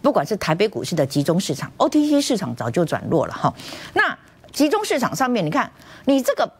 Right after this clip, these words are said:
你这个位置都在中短线之上守住在月均线，可是你的月线是不是从明天开始要扣这里？礼拜三，对不对？礼拜四之后，对不对？假设你明天跌下来，甚至破了月均线，那你的中短线的整理就开始啊。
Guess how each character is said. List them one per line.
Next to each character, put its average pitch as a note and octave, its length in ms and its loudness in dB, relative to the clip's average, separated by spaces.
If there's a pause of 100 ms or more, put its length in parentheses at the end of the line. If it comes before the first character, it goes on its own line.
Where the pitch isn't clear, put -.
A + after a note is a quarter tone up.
你 A#3 200 2
这 A#4 120 0
个 F4 100 4
位 D#4 220 0
置 F#3 100 -2
都 C#4 180 2
在 C4 140 -2
中 C#4 240 0
短 - 160 0
线 G#3 180 0
之 A3 120 0
上 G3+ 200 0
守 B2 180 -2
住 G#3 180 2
在 G#3+ 140 2
月 G3 200 0
均 F3+ 180 0
线， F3+ 220 2 (340)
可 D#4+ 120 4
是 F4 120 2
你 F4+ 60 -2
的 B3+ 80 2
月 D4 240 0
线 D4 160 0
是 D#4+ 60 -2
不 C#4+ 60 -2
是 - 20 -4
从 C4 120 2
明 A#3 160 2
天 C4 140 2
开 C4 160 0
始 G#3 60 -2
要 F#3 80 0
扣 F#3+ 180 2
这 F3+ 140 0
里？ - 80 -8 (560)
礼 E3 100 2
拜 A3+ 160 0
三， A3 220 -2
对 A#3 80 0
不 A3+ 60 -2
对？ A#3+ 140 0 (460)
礼 G#3+ 140 2
拜 F4 160 2
四 D4+ 220 -2
之 C#4 80 2
后， A#3 100 2
对 G3 40 -6
不 A3 60 -4
对？ A#3+ 140 0 (200)
假 C4+ 140 0
设 C5+ 200 -2
你 C#4 60 2
明 A3 140 4
天 C#4 160 2
跌 F#3+ 200 2
下 C4 160 0
来， C#3+ 160 -4
甚 C4+ 180 0
至 C4+ 80 4
破 C4+ 220 2
了 D#3+ 100 2
月 F#3+ 160 0
均 F3+ 180 0
线， G3+ 200 0 (200)
那 - 120 0
你 D3 60 0
的 C3 60 -4
中 G#3 200 0
短 B2 180 -4
线 G3+ 120 -4
的 C#3 100 -2
整 C#3 160 -2
理 D3 60 -2
就 C#3 120 -4
开 - 320 -4
始 - 260 -8
啊。 - 200 -14